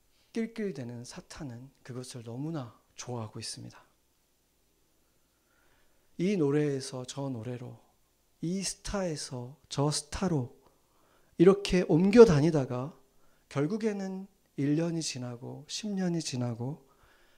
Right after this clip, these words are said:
인생의 마지막에 닿았을 때 내 인생은 모래성이었구나. 아무것도 남는 거 없이 나는 이제 누구도 같이 있고 싶어 하지 않는 널싱홈에서 맞이-,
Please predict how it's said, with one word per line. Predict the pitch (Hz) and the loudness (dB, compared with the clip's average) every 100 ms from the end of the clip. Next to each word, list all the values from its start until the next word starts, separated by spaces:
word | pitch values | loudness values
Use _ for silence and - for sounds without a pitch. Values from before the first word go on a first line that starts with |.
| - | -8
인생의 | 139 147 160 156 | -4 -4 -4 -6
마지막에 | 123 117 170 170 160 | -6 -6 -4 -4 -4
닿았을 | 151 110 123 - 117 | -6 -6 -8 -8 -12
때 | - 107 101 _ _ _ _ _ | -14 -16 -18 _ _ _ _ _
내 | - 165 214 | -4 0 0
인생은 | 151 139 165 151 147 143 139 - _ _ _ _ | 0 -2 -4 -4 -6 -8 -12 -20 _ _ _ _
모래성이었구나. | 123 127 170 185 220 220 208 160 147 - _ _ _ _ _ _ _ _ | -6 -2 -2 -2 -4 -4 -4 -8 -10 -12 _ _ _ _ _ _ _ _
아무것도 | 123 135 233 247 247 226 | -10 -6 -4 -4 -2 0
남는 | 143 156 196 | 0 -2 -2
거 | 185 | -4
없이 | 139 - - 135 107 _ _ _ _ _ _ | -4 -4 -6 -10 -12 _ _ _ _ _ _
나는 | - 127 180 | -6 -2 0
이제 | 151 127 131 120 113 - _ _ _ _ _ | -2 -2 -4 -6 -10 -20 _ _ _ _ _
누구도 | 143 165 214 262 254 220 120 101 - - _ _ | -4 -2 2 2 4 4 4 -2 -16 -20 _ _
같이 | - 143 - 156 | -12 -8 -6 -6
있고 | - | -6
싶어 | 147 - 160 | -8 -8 -6
하지 | 147 139 | -6 -6
않는 | 113 113 120 113 - _ _ _ _ _ _ _ _ | -8 -10 -12 -16 -20 _ _ _ _ _ _ _ _
널싱홈에서 | 123 131 131 165 156 135 120 - 117 _ _ _ _ _ _ _ _ _ - | -2 0 0 -4 -6 -6 -8 -14 -16 _ _ _ _ _ _ _ _ _ -6
맞이-, | 117 110 131 | -6 -4 -8